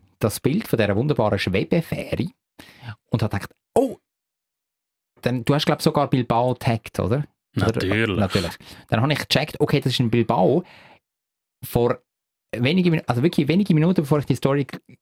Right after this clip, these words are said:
Speaker 1: geschaut habe, habe ich die gleiche Schwebefähre eben auch gesehen, und zwar in einer Serie bei Netflix.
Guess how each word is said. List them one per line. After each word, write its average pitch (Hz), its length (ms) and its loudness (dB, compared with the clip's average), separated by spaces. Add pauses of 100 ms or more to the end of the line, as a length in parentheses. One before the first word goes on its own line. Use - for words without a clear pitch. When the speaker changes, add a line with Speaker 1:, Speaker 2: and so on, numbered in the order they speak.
(240)
Speaker 1:
geschaut 135 220 0
habe, 131 140 2
habe 135 100 0
ich - 60 -6
die 131 100 0
gleiche 147 300 0
Schwebefähre 131 600 0
eben 117 220 -2
auch - 180 -2
gesehen, - 360 0
und 110 120 -2
zwar 113 440 0
in 117 160 2
einer 104 140 0
Serie 110 360 -2
bei 110 140 0
Netflix. - 800 -6